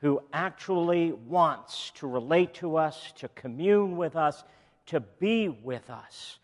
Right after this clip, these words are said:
And worship is our response to his initiative. Hear our call to worship from Psalm one hundred and five, verses one to four.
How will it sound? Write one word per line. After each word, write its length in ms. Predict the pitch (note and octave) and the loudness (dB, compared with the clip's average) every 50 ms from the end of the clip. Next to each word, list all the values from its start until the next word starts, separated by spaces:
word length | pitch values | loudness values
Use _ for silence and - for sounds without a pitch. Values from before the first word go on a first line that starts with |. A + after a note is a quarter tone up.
| _ _ _ _ _ _ _ _ _ _ _ - | _ _ _ _ _ _ _ _ _ _ _ -4
And 220 | D3+ D#3+ D3 C3+ | -2 -2 -2 4
worship 420 | E3 G#3 A3 G#3 - - F3+ - | 6 6 6 6 4 -4 -4 0
is 160 | F3 D#3 B2 F3 | 0 -2 -2 2
our 300 | - F3+ G3+ G#3 G3+ F3+ | 6 10 12 12 12 10
response 680 | D#3+ C#3 - - - - G#3 G3+ F3+ D#3 - - - | 8 2 0 -6 -4 2 4 4 4 4 2 -2 -12
to 160 | - D#3 D3 | -8 -8 -8
his 540 | C3+ A2+ C#3+ F3+ F3+ F3+ F3 D#3 C3+ - - - | -8 -4 -2 0 2 2 0 -2 -4 -12 -16 -8
initiative. 760 | D3+ D3 C#3+ C#3+ C#3+ C3+ - - B2 A2+ - - A#2+ - _ _ - - _ _ _ _ _ _ _ _ _ _ _ _ _ _ _ _ _ | -8 -8 -6 -4 -6 -6 -8 -8 -14 -14 -16 -16 -18 -18 _ _ -20 -20 _ _ _ _ _ _ _ _ _ _ _ _ _ _ _ _ _
Hear 220 | - G3 A3+ A#3 A3+ | 6 12 12 12 12
our 160 | G3+ F3+ D#3+ | 12 12 12
call 320 | - - - F#3 F3+ F3 F3 | 10 8 8 10 10 10 8
to 100 | - E3+ | 4 0
worship 440 | D#3 D#3+ D#3+ D3+ - - B2 - - - | 4 4 4 4 4 -2 -4 -4 -4 -10
from 140 | B2+ A#2+ | -12 -10
Psalm 360 | A2+ - - D3+ D#3 D#3 D3 C#3+ | -10 -4 0 2 4 4 4 2
one 140 | C#3 C3 | 0 -2
hundred 320 | B2 A#2+ D3+ D3 C3 C#3 C3 | -2 -2 -4 -4 -2 -4 -6
and 160 | B2+ A#2 A2 | -6 -8 -8
five, 500 | - - C3+ C#3 C3+ B2+ A#2+ A2 G2 F#2+ - - - _ _ - | -4 0 2 4 4 4 2 2 -2 -10 -14 -20 -20 _ _ 0
verses 400 | - C3+ C3 - - B2 A2 A2 | 0 0 0 0 -4 -14 -16 -16
one 400 | A2 A2+ C#3 C#3+ C#3 C3+ B2+ A#2+ - _ _ | -10 -4 -2 0 0 -2 -4 -10 -14 _ _
to 140 | - C3 A2 | -18 -18 -18
four. 520 | _ - C3+ C#3+ C3+ B2+ A#2 G#2 F#2 - | _ -6 -2 2 4 6 6 4 2 0